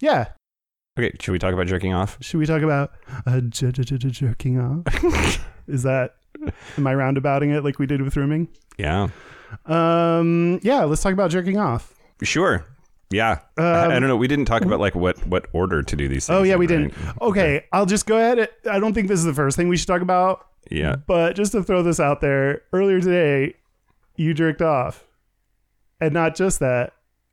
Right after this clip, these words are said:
Speaker 1: Wait, didn't you do the thing? Didn't you do your homework assignment?
Speaker 2: I did it yesterday.
Speaker 1: Oh, yesterday. Oh, that's right, 'cause we're recording a day later.
Speaker 2: Yeah. Okay.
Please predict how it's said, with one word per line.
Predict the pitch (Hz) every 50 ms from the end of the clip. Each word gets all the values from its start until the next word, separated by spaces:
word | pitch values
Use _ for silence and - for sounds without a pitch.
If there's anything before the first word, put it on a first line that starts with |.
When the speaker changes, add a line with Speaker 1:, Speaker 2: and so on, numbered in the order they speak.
| _ _ _
Speaker 1:
Wait, | 151 156 139 113 - _ -
didn't | 139 135 135 -
you | 143
do | 123 151 147 139
the | 143 139
thing? | - 139 139 147 165 180 196 -
Didn't | - 143 139 139
you | 156
do | 135 143
your | 143 139 143
homework | 143 143 165 - -
assignment? | 180 - 202 196 214 220 - -
Speaker 2:
I | 95
did | 90 76
it | 69 65
yesterday. | 69 76 87 - - - 78 71 67 69 82 95 - - - -
Speaker 1:
Oh, | 151 170 175 165 165
yesterday. | 156 156 185 185 - - 180 165 156 143 151 -
Oh, | 185 185
that's | 175 160 156 -
right, | 151 123 117 -
'cause | - 120 120
we're | 123 117
recording | 104 120 113 113 117
a | 110
day | 113 117
later. | 113 113 123 120 - -
Speaker 2:
Yeah. | 95 92 87 85 - -
Okay. | 131 139 131 135 107 92 76 -